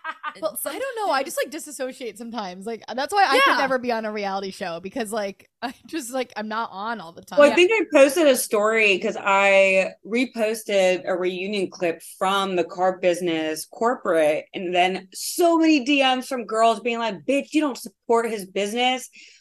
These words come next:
Speaker 3: So I
Speaker 2: Yeah.
Speaker 3: put a story up, and I was like, "Can I just clear the air? I'm gonna do it here too."
Speaker 2: Yeah.
Speaker 3: That night, one, y'all know now, like, we watched the show. I started my period.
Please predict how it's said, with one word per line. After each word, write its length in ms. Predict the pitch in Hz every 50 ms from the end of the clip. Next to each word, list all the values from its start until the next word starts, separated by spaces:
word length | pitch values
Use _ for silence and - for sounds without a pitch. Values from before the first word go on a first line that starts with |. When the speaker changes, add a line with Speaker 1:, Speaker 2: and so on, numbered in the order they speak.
| _ - 220
Speaker 3:
So 100 | 220 240
I 60 | 233
Speaker 2:
Yeah. 100 | 233 233 226 226
Speaker 3:
put 100 | 302 285
a 80 | 254
story 540 | - - - - - 262 269 302 320 302 269
up, 160 | 247 226 220
and 100 | 226 233
I 60 | 220
was 80 | 220 208
like, 220 | 214 202 190 196 _ _ _ _
"Can 120 | - 196 190
I 80 | 208
just 160 | 240 269 277 -
clear 280 | - 233 208 208 214
the 160 | 208 240 -
air? 420 | - 143 147 - - - - 196 - -
I'm 100 | 170 170
gonna 140 | 165 165
do 100 | 170 180
it 100 | 170 165
here 200 | 175 175 170 160
too." 440 | 160 - 196 180 165 151 143 139 139 - _ _ _ _ _ _ -
Speaker 2:
Yeah. 100 | 208 - - - _ _ _ _ -
Speaker 3:
That 280 | 208 185 202 240 262 277
night, 420 | 240 196 185 175 170 170 - - _
one, 380 | - 185 185 180 170 165 160 -
y'all 200 | 151 175 175 180
know 140 | 175 175 170
now, 260 | 165 156 151 151 151
like, 140 | 156 139 139 - -
we 140 | 165 165
watched 300 | 160 165 165 170 170 -
the 80 | - 202
show. 480 | - - 175 147 151 151 - - - _ _ _ _ _ -
I 60 | -
started 380 | - - - 190 196 208 208 220
my 140 | 208 185 170
period. 800 | 160 - - 196 180 170 151 139 127 131 135 135 151 156 -